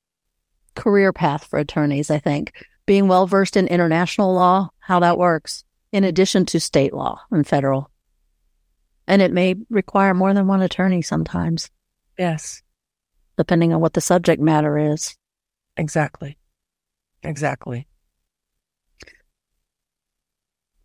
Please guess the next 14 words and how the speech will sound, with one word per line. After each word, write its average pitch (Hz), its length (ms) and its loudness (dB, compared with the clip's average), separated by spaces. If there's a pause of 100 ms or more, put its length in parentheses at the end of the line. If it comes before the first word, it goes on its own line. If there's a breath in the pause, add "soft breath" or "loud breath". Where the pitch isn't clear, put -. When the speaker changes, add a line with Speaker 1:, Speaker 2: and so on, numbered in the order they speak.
Speaker 1:
So 285 180 0
we've 294 180 4
talked 359 320 4
a 339 60 6
lot 269 180 4
about 208 280 2
betrayal 220 440 2
on 202 160 2
the 202 80 0
personal 247 640 -2
and 196 220 0
the 190 80 0
business 175 560 -4
front. - 560 -10